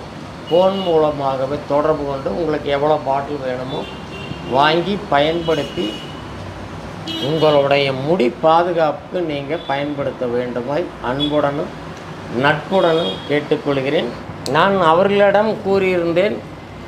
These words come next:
எல்லாருமே ஷாம்பு பண்றாங்க, ஒரு பாக்கெட்ல ஒரு ரூபா, நாலு நாக்கெல்லாம இப்போ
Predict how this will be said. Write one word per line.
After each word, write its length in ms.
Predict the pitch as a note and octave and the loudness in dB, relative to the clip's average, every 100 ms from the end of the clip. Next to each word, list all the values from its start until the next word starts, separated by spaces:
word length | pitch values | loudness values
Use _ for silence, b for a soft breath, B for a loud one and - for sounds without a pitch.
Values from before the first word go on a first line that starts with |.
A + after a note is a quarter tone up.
| - - - - - - A#2 C#3 | -14 -14 -14 -14 -14 -12 -4 0
எல்லாருமே 400 | F3+ G#3+ G#3+ A#3 - | 4 4 4 2 2
ஷாம்பு 360 | F#3+ G3 G#3+ G#3+ - | 4 4 2 -2 0
பண்றாங்க, 500 | G3 F#3 F3+ F3 F3 F#3 F#3 E3+ E3+ | 0 2 0 0 0 0 0 0 0
ஒரு 140 | D#3+ E3 | 0 0
பாக்கெட்ல 460 | E3 E3+ F3 E3+ F3 E3 | 2 2 0 0 0 2
ஒரு 100 | E3 E3 | 2 2
ரூபா, 180 | E3 E3+ E3 | 2 2 0
நாலு 220 | D#3 D#3+ D#3+ | 0 0 0
நாக்கெல்லாம 520 | E3 D#3+ D#3+ E3 E3+ E3+ | -4 -4 -2 -2 -4 -4
இப்போ 120 | D#3 | -2